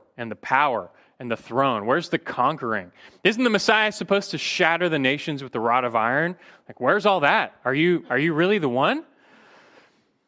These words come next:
But look, like all Old Testament prophets, John just didn't have the perspective and the revelation to see two comings of the Messiah.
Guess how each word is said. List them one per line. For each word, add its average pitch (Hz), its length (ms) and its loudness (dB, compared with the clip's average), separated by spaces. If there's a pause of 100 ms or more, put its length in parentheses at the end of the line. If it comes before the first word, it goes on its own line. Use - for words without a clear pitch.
(240)
But 180 140 4
look, 185 180 2
like 175 160 4
all 208 280 4
Old 208 180 0
Testament 202 360 0
prophets, 190 640 -2 (280)
John 165 540 0 (180)
just - 360 -4 (160)
didn't 151 240 -2
have 147 520 -2
the 165 100 0
perspective 135 800 -2
and 135 100 -4
the 139 60 -4
revelation 135 760 0
to 127 120 -10
see 185 560 0 (420)
two 208 520 0
comings 143 720 -2
of 120 360 -2
the 117 60 -8
Messiah. 104 520 -4